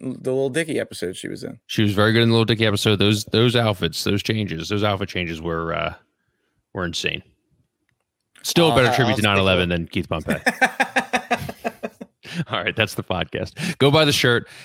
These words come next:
Speaker 2: Hey, listen, as always, if you stayed l-, this long with us, we love that you listen to the podcast. Buds in ears, hashtag Buds in Ears. Uh,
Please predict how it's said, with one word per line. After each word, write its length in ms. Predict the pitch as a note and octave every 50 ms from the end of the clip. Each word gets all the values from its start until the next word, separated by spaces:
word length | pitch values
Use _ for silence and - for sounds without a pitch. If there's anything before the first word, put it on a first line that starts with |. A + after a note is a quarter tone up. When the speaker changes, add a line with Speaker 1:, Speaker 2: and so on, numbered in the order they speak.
| - _
Speaker 2:
Hey, 140 | B2 A#2 G2+
listen, 280 | G#2 A2 - G2 F2+ -
as 160 | - G2+ F#2+
always, 300 | A2 G#2 G2+ G2+ G2 F2+
if 40 | G2
you 60 | F#2+
stayed 260 | F2 - - G2 F#2
l-, 160 | F#2 F2+ E2+ - - _ - _ _
this 240 | F#2 F#2+ F#2 - -
long 200 | G2 F#2+ F#2 F2+
with 120 | F2+ F2+
us, 160 | F#2 F2+ -
we 120 | A2+ A2 G2+
love 300 | G2 G2+ G#2 G#2 G2+ F#2
that 80 | G2+ F2+
you 100 | F#2+ G2
listen 200 | G2 - - G2+
to 60 | F#2+
the 60 | F2+
podcast. 560 | - - G2 F#2+ F2+ - - F#2+ F#2 F2+ -
Buds 260 | - G2 G2 F#2+ F2
in 120 | G2+ F#2 D#2
ears, 320 | A#1 F#2+ G2 G2 F#2+ -
hashtag 500 | - - F#2+ F2+ - - F#2 F2 E2 -
Buds 320 | - F#2 F2+ F2+ E2 - - _ _ _
in 180 | - D#2+ D#2 - -
Ears. 340 | G2+ G#2+ G#2 G2+ - - - _ - - - _ _ -
Uh, 240 | F#2 F#2+ F#2+ F2+